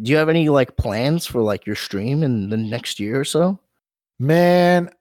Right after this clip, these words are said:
Speaker 2: I, one of these, one of these days, I don't know if it's gonna happen this year. And even if I did, I w-, I wouldn't tell you guys 'cause that would defeat the purpose. But at some point, I even made a joke about it on Twitter.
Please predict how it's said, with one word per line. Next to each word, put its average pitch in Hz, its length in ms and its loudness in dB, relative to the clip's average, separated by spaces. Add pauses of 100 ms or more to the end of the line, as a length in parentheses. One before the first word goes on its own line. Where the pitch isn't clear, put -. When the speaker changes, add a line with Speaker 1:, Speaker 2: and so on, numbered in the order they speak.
Speaker 2:
I, 151 320 2
one 160 300 2
of 247 120 -2
these, 208 260 -2
one 147 280 0
of 208 80 0
these 180 180 0
days, 127 480 2
I 110 140 -2
don't 131 240 -2
know 139 100 -4
if 139 80 -4
it's 143 100 -8
gonna 143 180 -6
happen 123 300 -6
this 117 200 -6
year. 110 300 -2 (680)
And 95 140 -8
even 113 200 -2
if - 80 -6
I 110 140 2
did, 117 240 2
I 104 40 0
w-, 98 200 -2
I 95 100 -4
wouldn't 90 300 -4
tell 98 160 -4
you 87 100 -4
guys 87 220 -6
'cause 87 140 -14
that 82 100 -6
would 92 100 -10
defeat 87 220 -10
the - 60 -14
purpose. 82 300 -10
But 113 160 -6
at 120 120 -8
some 247 380 -2
point, 208 600 -2 (1040)
I 123 200 0
even 160 180 0
made 147 140 2
a 117 80 2
joke 98 320 -2
about 90 220 -2
it 85 100 -4
on 82 160 -10
Twitter. 78 440 -8